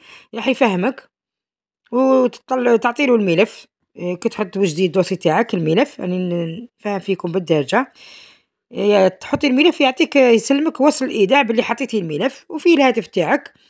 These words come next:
وهما راح يدرسوا الملف و-، وإن شاء الله إذا كنتي مقبولة راح يتصلوا بك ويجيك الرد إن شاء الله.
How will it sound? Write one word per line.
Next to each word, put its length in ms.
وهما 200
راح 140
يدرسوا 360
الملف 680
و-، 40
وإن 80
شاء 200
الله 240
إذا 160
كنتي 240
مقبولة 380
راح 120
يتصلوا 400
بك 300
ويجيك 340
الرد 220
إن 80
شاء 200
الله. 280